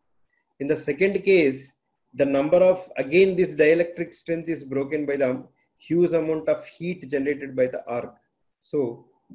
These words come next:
the arc is initiated by thermal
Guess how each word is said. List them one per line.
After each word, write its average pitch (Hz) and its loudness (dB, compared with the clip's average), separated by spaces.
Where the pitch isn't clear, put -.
the 127 2
arc 139 0
is 175 0
initiated 165 -4
by 165 0
thermal 139 -6